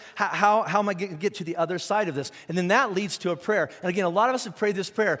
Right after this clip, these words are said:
We're sitting in our driveway trying to decide if we're gonna go in and blow up our, our life and tell him the truth, or,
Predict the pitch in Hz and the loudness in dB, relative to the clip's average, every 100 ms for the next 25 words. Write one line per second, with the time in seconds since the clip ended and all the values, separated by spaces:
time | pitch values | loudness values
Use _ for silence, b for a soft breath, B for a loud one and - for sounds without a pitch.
0 | B 175 - 226 220 208 160 185 208 214 | B -4 -2 -2 0 0 4 4 4 2
1 | 208 185 170 - 190 180 160 147 180 202 | 0 -4 -4 -2 -2 -2 -4 0 0 0
2 | 202 185 127 165 196 202 - 147 151 - | 0 -2 0 2 2 0 0 0 0 0
3 | 147 147 165 220 - - 160 160 190 180 | 2 4 4 2 -4 -8 -6 0 0 0
4 | 165 - 202 226 175 | -2 -2 -2 2 2